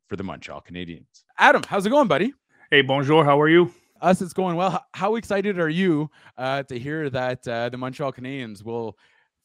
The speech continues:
Speaker 1: finally get their hands on, on the first overall draft pick?
Speaker 2: Uh, it's, it's, it's very exciting. Um, it just really gives us a, a really good piece to start building around and, and really bringing the,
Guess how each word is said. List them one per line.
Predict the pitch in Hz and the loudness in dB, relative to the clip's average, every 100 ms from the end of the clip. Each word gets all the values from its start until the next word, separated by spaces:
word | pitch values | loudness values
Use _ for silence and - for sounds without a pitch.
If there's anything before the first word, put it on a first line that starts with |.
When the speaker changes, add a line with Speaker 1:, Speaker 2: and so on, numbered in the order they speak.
| - | -4
Speaker 1:
finally | 160 185 185 151 117 | 0 0 -2 -4 -4
get | 147 | -4
their | 143 127 | -4 -6
hands | 143 165 139 113 | -6 -8 -10 -8
on, | 107 101 | -8 -8
on | 107 107 | -8 -8
the | 113 | -8
first | 113 - 117 131 - _ 113 | -10 -4 -2 -2 -6 _ -2
overall | 123 117 113 123 143 | 0 0 0 0 -2
draft | 104 101 170 - | -4 -4 -4 -6
pick? | 85 - _ _ _ _ _ _ _ _ _ _ | -10 -10 _ _ _ _ _ _ _ _ _ _
Speaker 2:
Uh, | 113 110 | -4 -2
it's, | 107 - | -4 -8
it's, | 131 110 | -8 -8
it's | 143 123 | -8 -8
very | 123 131 120 | 0 2 2
exciting. | - 131 113 101 _ - | 0 -2 -2 -2 _ -12
Um, | 123 104 104 | -6 -6 -6
it | 104 | -8
just | 127 - - _ - - - - - _ _ | -10 -12 -16 _ -20 -20 -20 -20 -20 _ _
really | 165 165 135 | 2 2 2
gives | 113 147 127 139 | 2 0 2 -4
us | 127 - | -4 -2
a, | |
a | 123 120 120 117 110 - 143 127 | 0 0 0 -2 -6 -14 _ -6
really | 143 139 120 | -2 -2 -2
good | 123 113 - | -6 -6 -4
piece | 139 123 - | -2 -2 -6
to | |
start | 123 139 117 | -4 -4 -4
building | 131 127 123 | -6 -6 -4
around | 123 120 120 | -2 0 0
and, | 117 104 | -2 -2
and | 117 113 104 - _ 143 | -2 -2 -8 -16 _ -10
really | 135 135 123 107 _ _ _ 147 | -4 -4 -4 -10 _ _ _ -6
bringing | 139 127 | -6 -4
the, | 113 | -8